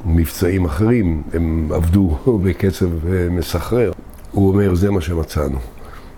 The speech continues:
שלף מעטפה חומה מהתיק והתחיל לשלוף את התמונות אחת לאחת, אחת לאחת. היה קל מאוד להבין במה מדובר. הוא אמר, "לפי כל חוות הדעת, מדובר בכור גרעיני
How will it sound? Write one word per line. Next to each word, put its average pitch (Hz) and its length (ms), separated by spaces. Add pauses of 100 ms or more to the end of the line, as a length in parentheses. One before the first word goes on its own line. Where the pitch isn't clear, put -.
(240)
שלף 92 380
מעטפה 85 460
חומה 87 380
מהתיק 78 480 (200)
והתחיל 85 840
לשלוף 80 340
את - 80
התמונות 85 480
אחת 82 320
לאחת, 80 360
אחת 76 300
לאחת. 73 460
היה 90 200
קל 95 240
מאוד 90 300
להבין 85 440
במה 87 220
מדובר. 80 400
הוא 82 200
אמר, 87 240 (400)
"לפי 78 300
כל 92 160
חוות 82 360
הדעת, 87 460 (640)
מדובר 82 360
בכור 98 520 (460)
גרעיני 82 460